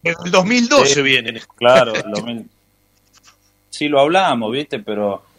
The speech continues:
Speaker 2: la verdad que son los partidos más difíciles. Yo los jugué y jugás contra equipos que, que están en otras categorías, pero,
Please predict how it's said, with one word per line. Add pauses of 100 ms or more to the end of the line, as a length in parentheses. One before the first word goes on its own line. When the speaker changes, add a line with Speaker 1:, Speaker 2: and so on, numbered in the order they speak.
(500)
Speaker 2:
la
verdad
que
son
los
partidos
más
difíciles. (200)
Yo
los
jugué
y (420)
jugás
contra
equipos
que,
que
están
en
otras
categorías,
pero,